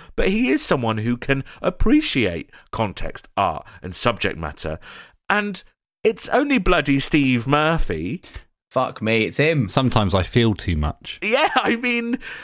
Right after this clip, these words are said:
Speaker 1: uh, yeah, welcome to, uh, my world and, uh, I think Tom York's world as well. Welcome back to the
Speaker 3: <laughs>
Speaker 1: podcast, guys. We're here talking about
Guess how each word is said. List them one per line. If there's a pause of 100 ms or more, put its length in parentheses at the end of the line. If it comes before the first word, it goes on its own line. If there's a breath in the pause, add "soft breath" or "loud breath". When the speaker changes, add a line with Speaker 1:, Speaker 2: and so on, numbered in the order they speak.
(180 loud breath)
Speaker 1:
uh,
yeah,
welcome
to,
uh,
my
world
and,
uh,
I
think
Tom
York's
world
as
well.
Welcome
back
to
the
Speaker 3:
<laughs>
Speaker 1:
podcast,
guys.
We're
here
talking
about